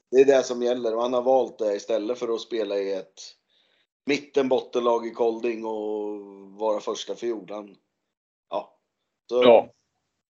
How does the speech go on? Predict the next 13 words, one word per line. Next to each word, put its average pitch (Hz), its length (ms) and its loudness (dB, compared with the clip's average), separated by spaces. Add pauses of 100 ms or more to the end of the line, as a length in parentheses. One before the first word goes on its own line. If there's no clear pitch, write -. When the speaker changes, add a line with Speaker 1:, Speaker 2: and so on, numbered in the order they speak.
Speaker 1:
den 156 140 0
kommer 175 380 6
väl 170 180 8
den 160 260 2
dagen 156 300 2
Björn 151 300 2
känner 151 220 -6
skada, 143 480 0
då 143 120 -4
gäller 151 300 -2
det 151 140 0
att 139 80 -4
vara, 135 260 -2